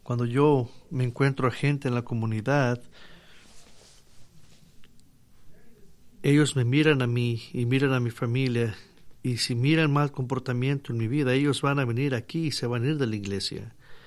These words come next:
Si hay, alguien viniera aquí que lo conoce y lo viera aquí y supiera quién es usted y usted no está viviendo de una manera que honra a Dios bien y se fuera, ¿cómo se sintiera?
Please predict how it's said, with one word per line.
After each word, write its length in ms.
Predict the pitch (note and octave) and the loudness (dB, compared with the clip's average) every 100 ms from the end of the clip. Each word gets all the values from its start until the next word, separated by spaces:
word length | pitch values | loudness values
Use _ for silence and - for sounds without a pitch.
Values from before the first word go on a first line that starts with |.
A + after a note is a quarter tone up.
| - - - - - - - | -18 -18 -20 -20 -20 -20 -16
Si 400 | - - A#2+ B2 | -8 -4 0 2
hay, 460 | C3+ C3+ - C#3 C3 | 4 2 0 -2 2
alguien 280 | C#3 D3 C3 | 2 2 2
viniera 300 | B2+ C#3 C#3 | 2 2 0
aquí 180 | - | -4
que 120 | C#3 C#3 | -4 -2
lo 140 | A#2+ | -2
conoce 380 | B2 B2 D3 - | -4 -4 -4 -4
y 40 | |
lo 80 | C3 | -4
viera 200 | B2 C3 | -2 -2
aquí 480 | A#2+ D3 C3+ A2+ - - - - - - - - | -2 -2 0 -2 -6 -18 -20 -20 -20 -20 -20 -12
y 100 | B2+ | -6
supiera 420 | A2+ C3 A2+ C#3 C3 | -4 -4 0 0 2
quién 200 | - C#3 | 0 0
es 140 | C3 | 0
usted 340 | A#2+ - C#3+ | -2 0 2
y 140 | C3 A#2+ | 2 0
usted 300 | A#2 - C3 | -2 -2 -2
no 40 | |
está 180 | A#2+ C#3+ | 0 0
viviendo 500 | B2+ C3+ C3+ A#2+ G#2+ - | 2 0 0 -2 -4 -6
de 80 | |
una 120 | B2+ C3 | -4 -2
manera 560 | A#2 C3 B2+ A#2 G2 - - | 0 0 0 0 -4 -16 -12
que 100 | - | -2
honra 320 | A#2 C3 C3 B2 | 0 2 2 0
a 40 | |
Dios 260 | B2 A#2+ A#2 | 0 -2 -2
bien 220 | C#3 B2 | -2 0
y 20 | |
se 180 | - A#2 | -2 -4
fuera, 320 | - C3+ A#2+ | -2 -2 -2
¿cómo 260 | - C#3 C#3 | -2 -2 -2
se 120 | A#2 | -2
sintiera? 640 | - A2 A#2+ A2 G#2 B2 | -4 -4 -4 -4 -6 -12